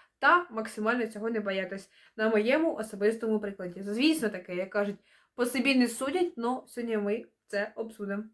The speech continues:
А бажаю судить. Вот. І п-, і так. Перше. Якщо ви хочете почати YouTube, YouTube,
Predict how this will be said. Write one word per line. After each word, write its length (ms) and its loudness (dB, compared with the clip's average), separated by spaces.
А 80 -8
бажаю 540 -2
судить. 380 -14
Вот. 420 2
І 100 -4
п-, 240 -6
і 80 -10
так. 380 -2
Перше. 500 0
Якщо 240 0
ви 140 4
хочете 320 -4
почати 520 2
YouTube, 360 -6
YouTube, 760 2